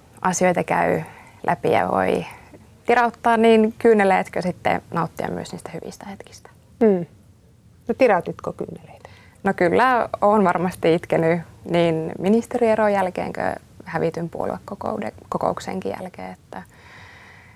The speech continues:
Speaker 1: me kuitenkin ajattelen, että kun poliitikotkin on vaan ihmisiä, niin kyllä miekin silloin, kun harmittaa ja on surua, niin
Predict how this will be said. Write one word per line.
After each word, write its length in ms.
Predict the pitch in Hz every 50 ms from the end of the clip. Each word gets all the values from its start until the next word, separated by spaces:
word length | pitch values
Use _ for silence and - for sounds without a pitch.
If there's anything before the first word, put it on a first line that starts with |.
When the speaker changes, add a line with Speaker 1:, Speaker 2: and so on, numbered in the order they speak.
| - - -
Speaker 1:
me 120 | 196 185
kuitenkin 680 | 185 - 202 202 208 208 202 208 208 202 190 185 185 - - - - - - - - - - - - - - - - - - - - - - - - - -
ajattelen, 540 | - 202 202 196 - - 170 180 180 185 185
että 280 | 185 - - - 214
kun 120 | - 226 220
poliitikotkin 640 | - 262 233 202 - 180 - 220 - - - 262
on 80 | 254 240
vaan 180 | 240 233 214 -
ihmisiä, 560 | 170 165 - - - 170 - - - - - - - - - - - _ - - - -
niin 280 | 190 180 180 180 180 180
kyllä 420 | - - 190 165 160 160 175 - - - 208 -
miekin 320 | 240 196 196 190 175 185
silloin, 320 | 170 175 170 165 165 160 165
kun 120 | 160 165 - - _ - - _ _
harmittaa 540 | - 190 190 196 202 214 208 - - 233 220
ja 120 | 214 208
on 80 | 202 196
surua, 360 | - 196 190 190 180 180 185
niin 280 | 175 180 185 170 165